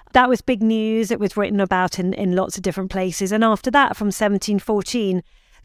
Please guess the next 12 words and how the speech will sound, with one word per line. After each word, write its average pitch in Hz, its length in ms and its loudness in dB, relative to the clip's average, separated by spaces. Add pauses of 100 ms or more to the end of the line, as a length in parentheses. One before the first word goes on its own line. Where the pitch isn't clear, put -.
very 269 380 6
quickly 196 420 -4
to 185 140 -8
grow 202 240 2
a 190 60 2
pineapple 185 460 0
becomes 190 420 -4
the 247 540 -2
craze 208 500 0
of 175 80 0
the 185 100 2
aristocracy. 170 880 -4